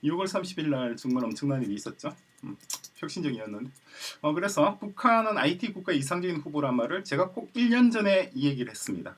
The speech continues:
에피소드를 남겨놨어요. 그런데 일 년이 지나서 똑같은 얘기를 합니다. 또다시 북한은 아이티 국가의 이상적인 후보라는 거예요. 왜 그러냐니까 스페이스 웹 때문에 그렇습니다. 스페이스 웹인데 스페이스 웹은 여러분 아시다시피, 어, 일론 머스크의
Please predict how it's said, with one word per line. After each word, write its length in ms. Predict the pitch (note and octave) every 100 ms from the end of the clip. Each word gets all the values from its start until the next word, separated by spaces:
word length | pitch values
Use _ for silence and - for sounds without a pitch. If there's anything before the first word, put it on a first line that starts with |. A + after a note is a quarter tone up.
| -
에피소드를 460 | A#2 B2+ - C3+ B2
남겨놨어요. 680 | C3+ B2+ A2+ - B2 D#3 G#3 - - - _
그런데 320 | F3 F#3 F3
일 220 | F#3 G#3+
년이 240 | A3+ A3
지나서 480 | F#3+ D#3+ D#3 G3 F#3+
똑같은 500 | A3 A3+ A3+ A3 A#3+
얘기를 200 | D#3+ A#2+
합니다. 280 | G2+ F2+ - _
또다시 540 | C3 C3+ C#3 - D3 D3 -
북한은 600 | D3 - D#3 C#3 G3 A3+
아이티 260 | B2+ B2+ C3+
국가의 320 | - - B2
이상적인 380 | G#2 A2+ A#2 G#2
후보라는 600 | - G#2 F#2 F#2 F#2 F2
거예요. 240 | E2+ C3 G3 - - - A#2+
왜 100 | F3+
그러냐니까 520 | A#3 B3 D3 A#2 F3
스페이스 500 | F3+ - A3+ C4 -
웹 160 | C3 -
때문에 220 | A2 F2+
그렇습니다. 300 | F2 - -
스페이스 680 | - - - C#3 C#3+ - A#2+
웹인데 580 | A2 G2+ - - G2+
스페이스 460 | G2+ - G3+ B3 A#3+
웹은 260 | G#3 G3 G3
여러분 220 | F#3+ F3+
아시다시피, 720 | D3+ C#3+ F3 - - G3 A#3 - - - - - -
어, 220 | C#3 C#3
일론 300 | C#3+ F#3+ G3+
머스크의 680 | D#3 D3 - - D#3+ D3 E3